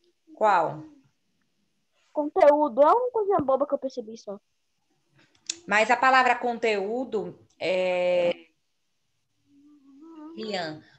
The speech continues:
Speaker 1: o S separa do U, acontece ato. Ó, você não fala
Speaker 2: Hum.
Speaker 1: conteúdo, você fala conteúdo. Observe que o U é separado, é outra sílaba. Aí acontece um hiato. E todos os hiatos terminados em U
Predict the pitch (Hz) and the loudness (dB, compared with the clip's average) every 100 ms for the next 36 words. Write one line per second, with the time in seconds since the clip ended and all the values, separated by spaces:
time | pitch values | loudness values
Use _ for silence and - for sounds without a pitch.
0 | _ 262 247 220 247 262 - 240 233 226 | _ 2 4 4 4 -2 -2 0 2 2
1 | 220 302 254 214 226 220 220 220 285 208 | 0 -4 0 -2 -2 -2 -2 -2 -6 -4
2 | 180 - 156 - _ _ _ _ _ - | -4 -8 -18 -18 _ _ _ _ _ -4
3 | 208 214 262 269 349 294 233 240 240 247 | -2 0 -2 -2 -2 0 0 -2 -6 -6
4 | 226 202 170 151 139 - _ _ _ _ | -10 -10 -14 -14 -18 -20 _ _ _ _
5 | 190 190 190 226 240 226 220 196 208 247 | -4 -2 -2 -8 -8 -4 -4 -4 -6 -10
6 | 302 - 165 175 151 147 _ 175 185 - | -14 -20 -12 -10 -10 -14 _ -8 -8 -2
7 | 220 220 277 262 247 285 294 - _ 208 | -2 -2 -6 -4 -2 -4 -8 -20 _ -6
8 | 220 226 285 262 196 185 - 208 208 214 | -6 -2 -4 -2 -4 -6 -8 -4 -4 -4
9 | 269 269 - 170 156 147 _ _ _ _ | -8 -12 -14 -14 -14 -20 _ _ _ _
10 | _ _ _ _ _ _ _ - 180 185 | _ _ _ _ _ _ _ -8 -6 -4
11 | 220 214 214 240 285 226 185 190 - _ | -6 -8 -8 -10 -4 -2 -2 -6 -20 _
12 | _ 240 233 254 254 254 285 247 269 202 | _ -16 -4 0 0 -2 -10 -8 -2 0
13 | 190 - 311 - - _ _ _ _ _ | 0 -4 -14 -20 -20 _ _ _ _ _
14 | _ _ 208 208 214 196 180 180 202 220 | _ _ -6 -6 -6 -4 -4 -6 -12 -12
15 | 208 196 226 294 | -12 -12 -14 -18